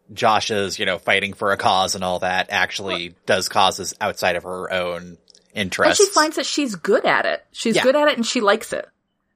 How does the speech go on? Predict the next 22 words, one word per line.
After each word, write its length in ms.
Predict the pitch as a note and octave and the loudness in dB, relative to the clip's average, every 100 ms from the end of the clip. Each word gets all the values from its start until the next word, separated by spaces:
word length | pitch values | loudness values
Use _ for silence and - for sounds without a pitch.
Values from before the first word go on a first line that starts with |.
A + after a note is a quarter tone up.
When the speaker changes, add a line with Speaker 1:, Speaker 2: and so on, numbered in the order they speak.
| _ E3+ | _ 2
Speaker 2:
Um, 320 | E3+ E3 E3+ | 6 6 4
and 100 | F#3+ | 0
that's 140 | G3+ - | 0 -2
part 320 | - B3+ A#3+ | -2 2 2
of 160 | G3 | 2
what 200 | F#3+ E3+ | 2 2
happened 460 | - F3+ F3 D#3+ D#3 | 4 0 2 -2 -2
with, 460 | D#3+ D3+ D#3 - - | 0 0 -2 -8 -6
you 120 | F#3+ | -2
know, 120 | D#3+ | -2
she's, 420 | - - F#3 - - _ - F3+ | -4 -2 -2 -2 -10 _ -10 -8
she 200 | D#3 - | -6 -2
does, 220 | F#3+ F3+ - E3+ - | 2 2 0 -6 -4
'cause 140 | A#3+ | -4
she 120 | - | 0
is 140 | F#4+ B4 | 2 4
able 200 | F#3+ F3+ | 4 4
to 80 | F#3 | -2
do 300 | F3 E3 E3 _ _ _ _ _ - | 0 0 -2 _ _ _ _ _ 2
a 140 | G3+ | 4
lot 240 | G3 F3+ F3+ | 6 6 6
of 240 | F#3 F#3 | 2 0